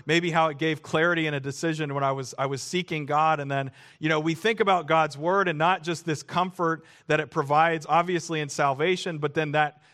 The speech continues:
that truth continues to seep into our lives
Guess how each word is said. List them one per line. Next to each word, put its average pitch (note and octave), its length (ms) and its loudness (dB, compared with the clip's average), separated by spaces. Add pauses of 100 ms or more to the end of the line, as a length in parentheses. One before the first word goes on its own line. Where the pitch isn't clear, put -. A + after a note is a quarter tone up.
(140)
that C#3+ 200 0
truth G3 500 0
continues F3+ 720 -4
to D3+ 120 -4
seep F3+ 360 -4
into D#3+ 200 0
our C#3+ 140 2
lives D#3 520 0